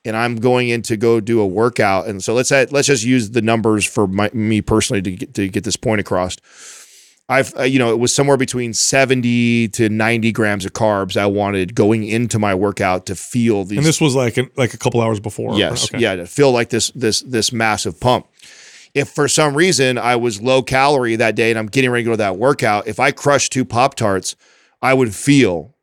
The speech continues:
Speaker 1: it, I would feel it in my workout. I would
Speaker 2: Right.
Speaker 1: feel the pump. I would definitely have more than if I would have not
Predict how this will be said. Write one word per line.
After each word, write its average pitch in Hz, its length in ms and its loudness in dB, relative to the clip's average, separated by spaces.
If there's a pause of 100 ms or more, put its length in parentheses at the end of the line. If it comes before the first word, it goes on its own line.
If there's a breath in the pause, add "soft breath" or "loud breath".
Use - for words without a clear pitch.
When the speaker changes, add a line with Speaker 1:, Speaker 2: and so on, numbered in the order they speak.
Speaker 1:
it, 117 160 2
I 113 100 0
would 113 140 -2
feel 127 260 2
it 107 60 2
in 107 80 -2
my 104 100 -2
workout. 107 300 0
I 98 40 -6
would 107 140 -4
Speaker 2:
Right. 117 80 -6
Speaker 1:
feel 127 160 4
the 120 100 0
pump. 98 380 0
I 104 60 -2
would 104 180 -2
definitely 127 400 0
have 110 300 -2
more 127 200 -2
than 143 220 2
if 135 140 -2
I 131 160 2
would 120 240 0
have 117 200 0
not 117 440 0